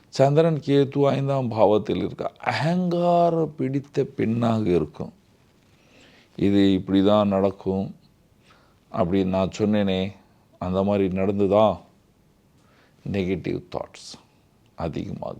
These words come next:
இருக்கும். அகங்காரமும் ஒரு நெகட்டிவ் தாட் தான்.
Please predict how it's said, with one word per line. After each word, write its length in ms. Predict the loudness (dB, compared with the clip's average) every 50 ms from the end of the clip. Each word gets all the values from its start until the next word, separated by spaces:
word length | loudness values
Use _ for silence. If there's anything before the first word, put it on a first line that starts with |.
| -16 -18 -16
இருக்கும். 380 | -16 -16 -18 -18 -20 -20 -20 _ _ _ _ _ _ _ _ _ _ _ -20 -20 _ _ _ -20 _ _ _ -4
அகங்காரமும் 800 | -2 -2 0 0 2 4 6 6 6 6 4 2 2 2 2 2
ஒரு 140 | 2 2
நெகட்டிவ் 480 | 2 0 0 0 0 0 0 -2 -4 -4 -6 -6
தாட் 240 | -6 -6 -6 -8 -12
தான். 160 | -14 -14 -14